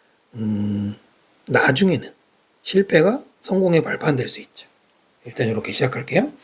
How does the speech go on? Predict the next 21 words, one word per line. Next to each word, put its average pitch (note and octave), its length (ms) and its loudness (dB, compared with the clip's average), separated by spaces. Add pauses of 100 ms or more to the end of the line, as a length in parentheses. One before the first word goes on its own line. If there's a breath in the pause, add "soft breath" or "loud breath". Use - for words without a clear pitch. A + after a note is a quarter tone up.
(320 loud breath)
근데 F3 220 2
그게 D#3+ 240 0
준비로 C#3 460 2
시작하대. - 380 -6
준비가 C3 320 4
있어야 - 180 0
돼. - 220 -20 (640 loud breath)
No E3 200 4
scientist F3+ 640 2
wants C#3+ 540 -2
to D3 120 -10
waste C#3+ 280 0
time, C3+ 380 -4 (720 loud breath)
materials. C#3 720 2
어떠한 G#3 500 6
과학자도 C3 580 -4 (120)
뭘 D3 320 4
원하지 C3 360 0
않아요? A#2+ 320 -2 (380 loud breath)
시간을 E3+ 500 2
낭비하거나 B2 800 0